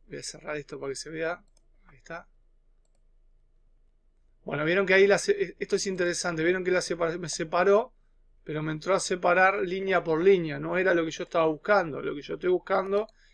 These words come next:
es que la separación se dé cuando termina de escribir un registro. Entonces, este escribir lo pongo, por ejemplo, cuando termina el primer for. Y a ver ahí.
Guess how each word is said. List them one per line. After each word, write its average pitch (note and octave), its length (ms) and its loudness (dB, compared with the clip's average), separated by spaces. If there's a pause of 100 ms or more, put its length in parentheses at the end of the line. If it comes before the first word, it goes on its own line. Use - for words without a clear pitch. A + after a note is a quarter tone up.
(180)
es - 120 -20
que D#3 100 -6
la D#3 100 -4
separación E3+ 760 -2 (300)
se - 300 -4
dé F3+ 160 4
cuando F#3 280 2
termina E3+ 320 -2
de D#3+ 60 -2
escribir F3 520 2 (100)
un F#3+ 200 -2
registro. E3+ 600 -6 (520)
Entonces, C#3+ 640 -8
este G#3+ 440 4
escribir A3+ 520 -2
lo G3+ 160 4
pongo, G3 380 2
por G3+ 140 4
ejemplo, G3 520 4 (540)
cuando E3+ 280 -2
termina F3 540 0 (160)
el D#3+ 140 0
primer D#3+ 340 -4
for. E3+ 380 2 (640)
Y - 60 -20
a C3+ 60 -20
ver C3+ 180 -6
ahí. G3 300 -2